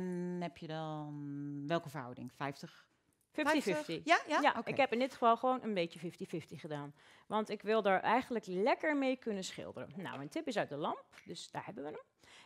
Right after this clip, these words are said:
Speaker 1: En het voordeel is, kijk, dit is gewoon een topcoat. Eh, hoeft niet mat te zijn in dit verhaal, want omdat ik hem ook gemengd heb, is hij vrij glad. Dus hij gaat ook makkelijk over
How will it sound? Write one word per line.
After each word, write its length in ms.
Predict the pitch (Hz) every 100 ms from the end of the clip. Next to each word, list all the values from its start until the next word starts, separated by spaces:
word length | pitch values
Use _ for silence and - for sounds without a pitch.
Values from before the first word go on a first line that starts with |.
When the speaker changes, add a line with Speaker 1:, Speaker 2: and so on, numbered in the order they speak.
| -
Speaker 1:
En 140 | 226
het 120 | 233
voordeel 340 | - 269 294 277
is, 200 | 277 -
kijk, 420 | 185 165 - -
dit 120 | 254
is 100 | 277
gewoon 260 | - 277 254
een 60 |
topcoat. 540 | 196 262 - 226 233 226
Eh, 260 | - 196
hoeft 220 | 196 269 277
niet 140 | 269
mat 200 | 208 208
te 60 | 185
zijn 240 | 190 175
in 60 | 165
dit 160 | 165
verhaal, 300 | - 147 170
want 240 | 214 220 -
omdat 220 | 214 220
ik 100 | 277
hem 140 | 254 214
ook 120 | 208
gemengd 300 | 180 196 240
heb, 100 | -
is 100 | 220
hij 100 | 208
vrij 220 | 190 220
glad. 420 | - 170 165 - - - -
Dus 160 | - 220
hij 100 | 202
gaat 300 | - 185 -
ook 200 | 214 -
makkelijk 640 | 170 254 - 254 262 - - _ _ - _ _
over 520 | 214 208 185 175